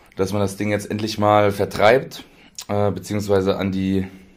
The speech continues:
Menschen herangeht und es denen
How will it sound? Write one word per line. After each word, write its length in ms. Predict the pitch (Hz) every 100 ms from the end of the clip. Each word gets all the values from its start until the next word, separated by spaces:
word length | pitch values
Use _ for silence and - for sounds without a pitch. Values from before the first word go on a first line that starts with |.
| _ _ _ _
Menschen 380 | 95 113 113 110
herangeht 640 | 101 95 110 110 113 113
und 180 | - 92
es 140 | 90 -
denen 460 | 87 92 87 -